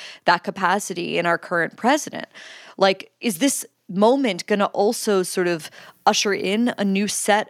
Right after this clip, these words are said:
of American leaders with a very different understanding of our place in the world? Or who do you look to for a bright spot, I guess? Help me with my pessimism about the current slate of leaders who you could say have brought us to this pass,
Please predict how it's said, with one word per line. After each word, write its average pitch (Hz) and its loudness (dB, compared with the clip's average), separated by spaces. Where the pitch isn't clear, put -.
of 196 -4
American 185 -2
leaders 226 -4
with 180 -2
a 180 -2
very 185 0
different 214 -2
understanding 185 -2
of 180 0
our 165 4
place - -6
in 226 -2
the 240 0
world? 277 0
Or 202 2
who 277 4
do 294 0
you 247 4
look 196 0
to 170 -2
for 170 2
a 175 -4
bright 190 0
spot, - -2
I 190 -6
guess? - -4
Help - 2
me 247 0
with 226 -2
my 202 2
pessimism 202 0
about 214 4
the 202 -4
current - -2
slate 208 0
of 165 -4
leaders 226 2
who 220 -2
you 196 -4
could 214 0
say 285 0
have 220 0
brought 226 2
us - 0
to - -4
this - -4
pass, - -2